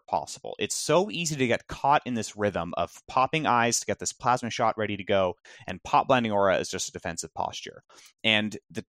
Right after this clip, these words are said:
when I felt like I was in a really good swing with this team and I had it down were the times where I started using those less and less, and Blinding Aura was an emergency move that I was almost playing mind games with my opponent into,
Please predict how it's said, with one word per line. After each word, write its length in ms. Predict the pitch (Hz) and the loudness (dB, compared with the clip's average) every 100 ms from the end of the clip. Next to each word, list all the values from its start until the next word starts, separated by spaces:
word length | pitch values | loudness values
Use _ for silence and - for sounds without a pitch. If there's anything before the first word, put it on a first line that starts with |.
| _ - | _ -8
when 300 | 120 143 170 | 0 4 4
I 140 | 160 | 2
felt 340 | - 135 135 | 4 6 6
like 140 | 123 123 | 4 4
I 100 | 110 | 2
was 160 | 101 | 2
in 100 | 104 | -4
a 60 | 90 | -6
really 440 | 90 110 120 127 | -6 -2 0 0
good 300 | 117 117 104 | -2 0 -2
swing 360 | - - 104 104 | -2 -8 -6 -6
with 120 | 107 | -4
this 180 | 104 - | -4 -4
team 360 | - 104 107 98 | -8 -8 -6 -2
and 80 | |
I 60 | 87 | -4
had 260 | - 95 95 | 0 0 0
it 100 | - | -4
down 400 | 92 90 117 175 175 - - - | -4 -2 0 -2 -8 -18 -20 0
were 220 | 135 127 - | 4 4 2
the 100 | 117 | -4
times 400 | - 135 127 123 | -2 2 2 2
where 140 | 120 98 | 2 2
I 100 | 98 | 2
started 340 | - 117 101 | 0 -2 -4
using 320 | 101 110 117 | -6 -6 -4
those 300 | 104 98 95 | 0 -2 -2
less 360 | 82 92 104 - | -6 -2 0 0
and 120 | 117 | -2
less, 400 | 92 90 90 - - - - | 0 0 0 -2 -6 -18 -4
and 200 | 104 92 | -2 0
Blinding 360 | 104 107 117 107 | 2 4 4 2
Aura 280 | 101 101 98 | 4 4 2
was 200 | 95 101 | 0 -4
an 100 | 85 | -6
emergency 640 | 87 101 120 123 - 120 | -2 0 0 -2 -4 -4
move 400 | 104 107 107 - 104 | -2 -2 -2 -2 -2
that 120 | 95 | 0
I 60 | |
was 140 | 95 90 | -2 -4
almost 360 | 117 120 - | -4 -4 -6
playing 240 | 117 98 92 | -6 -4 -4
mind 440 | 98 113 135 131 | 0 2 2 0
games 260 | 113 101 101 | 0 -2 -6
with 80 | 95 | -4
my 140 | 87 | -4
opponent 500 | 82 - 117 101 90 | -4 -4 -2 -2 -6
into, 180 | 90 | -8